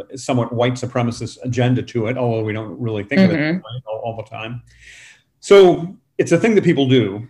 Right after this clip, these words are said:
Speaker 1: to use the past to promote themselves and their people and their agenda. Lots of people do that. But you're right that the original Nazis, starting with Hitler and even a little bit before that, are using the Middle Ages and are using history to promote their agenda. And a great example of this is,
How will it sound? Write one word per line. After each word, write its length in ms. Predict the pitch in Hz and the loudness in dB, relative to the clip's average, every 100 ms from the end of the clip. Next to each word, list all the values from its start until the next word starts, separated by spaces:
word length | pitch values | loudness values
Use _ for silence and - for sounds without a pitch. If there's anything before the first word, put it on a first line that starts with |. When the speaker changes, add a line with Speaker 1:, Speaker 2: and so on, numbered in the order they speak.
| _ - | _ -4
Speaker 1:
to 100 | 147 | -2
use 340 | 131 156 160 | 2 2 0
the 80 | 151 | -2
past 600 | 120 113 107 101 - - - | -2 -2 -4 -8 -16 -14 -8
to 100 | 123 | -6
promote 320 | 127 117 120 | -2 -4 -4
themselves 560 | 107 101 113 101 101 | -8 -4 -2 -2 -4
and 220 | - 110 107 | -8 -6 -6
their 100 | 95 | -6
people 460 | 123 120 104 101 | -6 -4 -6 -6
and 120 | 101 | -6
their 140 | 101 98 | -6 -6
agenda. 480 | 95 101 92 92 - 110 | -8 -10 -10 -14 -16 -18
Lots 360 | - 131 131 127 | -6 0 0 -2
of 80 | 117 | -6
people 240 | 107 101 | -8 -10
do 120 | 98 95 | -10 -10
that. 260 | 87 107 _ - - _ | -10 -14 _ -20 -20 _
But 80 | 160 | 2
you're 120 | 156 | 6
right 220 | 190 170 | 6 4
that 140 | 127 123 | 0 0
the 100 | 135 | 2
original 420 | 135 185 143 120 | 2 0 -2 -2
Nazis, 640 | 110 95 - 113 131 - - _ _ _ - - | -2 -4 -6 -8 -8 -10 -20 _ _ _ -20 -10
starting 420 | - 127 123 123 | 0 4 4 2
with 280 | 110 104 - | 0 -4 -8
Hitler 560 | - 160 147 143 139 143 | -4 -4 0 0 0 -2
and 320 | 131 135 127 | -4 -2 -2
even 280 | 170 180 160 | -4 -6 -4
a 40 | |
little 220 | 151 151 | -2 -2
bit 240 | 131 131 127 | -2 -2 -2
before 320 | 117 170 160 | -4 -2 -2
that, 380 | 117 95 120 _ _ _ _ _ _ | -2 -4 -8 _ _ _ _ _ _
are 80 | 151 | -2
using 320 | 147 170 165 | 0 -2 -2
the 40 | 151 | -2
Middle 220 | 135 131 | 2 2
Ages 320 | 120 120 120 | 2 0 -2
and 100 | 120 | -2
are 60 | 120 | 0
using 300 | 131 131 123 | 0 0 0
history 500 | 156 - 120 107 110 | -2 -2 -4 -4 -8
to 140 | - 127 | -8 -6
promote 360 | 127 120 120 | -2 -2 -2
their 160 | 120 110 | -2 -4
agenda. 400 | 98 107 101 98 | -4 -8 -8 -6
And 100 | 117 | -6
a 40 | |
great 280 | 113 143 165 | -2 0 0
example 420 | 123 120 120 120 | 0 -2 -2 -4
of 120 | 101 | -6
this 260 | 101 101 - 135 | -6 -8 -8 -8
is, 480 | 113 110 107 - | -6 -6 -8 -16